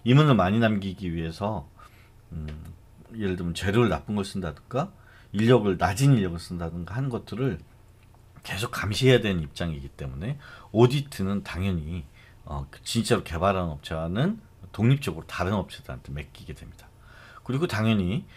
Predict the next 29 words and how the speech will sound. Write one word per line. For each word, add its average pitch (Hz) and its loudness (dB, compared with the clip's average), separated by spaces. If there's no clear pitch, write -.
또 127 0
이제 110 4
이 180 2
개발 135 10
과정이 104 4
끝나면, 98 0
어, 90 -6
우리가 104 0
이제 90 -6
실제로 190 2
사용하면서 156 2
메인터넌스를 101 2
해야 92 -8
되는, 85 -8
또 82 -16
메인터넌스를 120 2
또 104 -10
따로 202 4
맡는 87 0
기업이 85 -6
제삼의 139 2
기업에 87 0
맡기든지 82 -4
아니면 95 0
코딩 165 0
앤 117 0
테스팅을 110 -4
했던 101 -4
기업한테 80 -6